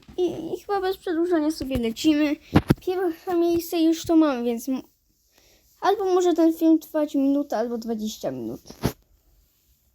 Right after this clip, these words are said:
Oczywiście także może być pomiędzy coś, ale tak, żeby nie był. Ostatni film z wbijania, em, łącznie trzydziestu puszek,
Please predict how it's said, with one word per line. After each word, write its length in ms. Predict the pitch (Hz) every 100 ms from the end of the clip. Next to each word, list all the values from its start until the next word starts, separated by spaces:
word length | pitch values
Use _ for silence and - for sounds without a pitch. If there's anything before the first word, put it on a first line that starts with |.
| _ _ _
Oczywiście 500 | - 320 359 359 370
także 280 | 339 330 339
może 240 | 320 320 311
być 160 | 320
pomiędzy 720 | _ 349 330 320 269 254 240
coś, 480 | 226 240 262 - - _ _ _ _ _ _ _ _ _
ale 500 | 214 226 233 233 226 - -
tak, 180 | - 233
żeby 240 | 240 233
nie 180 | 226 214
był. 200 | 190 208 - - - - - - - - - - - - -
Ostatni 440 | - 311 320 330
film 480 | 330 330 320 277 269
z 160 | 269
wbijania, 880 | 254 285 269 285 277 277 277 269 269 - _ _ _ _ _ _
em, 160 | 233 254 - -
łącznie 460 | 233 277 277 285 277
trzydziestu 500 | - 262 277 - 240
puszek, 600 | - 226 - 254 262